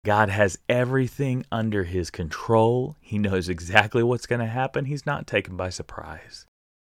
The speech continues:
In the last verse, we can almost reword that to say, "When I am diseased, then I am powerful. When I am weak, I am able.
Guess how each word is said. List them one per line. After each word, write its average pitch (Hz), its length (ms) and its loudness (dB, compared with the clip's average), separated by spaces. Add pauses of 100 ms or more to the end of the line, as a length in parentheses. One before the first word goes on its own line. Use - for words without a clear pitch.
(560)
In 110 100 -4
the 104 100 2
last 117 440 8
verse, 120 400 2
we 107 240 -2
can 120 100 -4
almost 120 300 0
reword 123 420 2
that 101 160 0
to 95 80 -8
say, 98 220 2
"When 104 320 2
I 135 300 -2
am 110 380 -2
diseased, 92 920 -2 (1080)
then 92 120 -2
I 87 220 -4
am 80 260 -8 (180)
powerful. - 720 -10 (1000)
When 113 180 4
I 120 160 8
am 110 220 4
weak, 123 520 2 (1080)
I 98 180 6
am 95 320 0 (220)
able. 92 640 -2